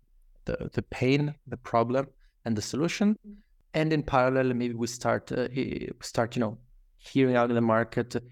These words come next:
if someone knows the founders, what, what are they like, and so on and so forth. Should then, uh, uh, this reference checks, uh,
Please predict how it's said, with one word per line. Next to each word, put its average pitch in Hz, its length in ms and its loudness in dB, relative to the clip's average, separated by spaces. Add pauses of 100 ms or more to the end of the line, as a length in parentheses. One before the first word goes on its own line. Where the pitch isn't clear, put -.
(120)
if - 80 -10
someone 117 360 2
knows 110 180 2
the 113 100 0
founders, 131 840 0
what, 117 340 -2
what 117 160 0
are 104 60 0
they 107 120 0
like, 120 440 0
and 113 160 -10
so - 100 -18
on - 40 -16
and 104 80 -20
so - 100 -20 (100)
forth. - 140 -20 (720)
Should 165 380 4
then, 135 280 4
uh, 123 420 0
uh, 120 540 -2
this 123 360 -2
reference 120 440 -2
checks, - 480 -4
uh, 120 320 -2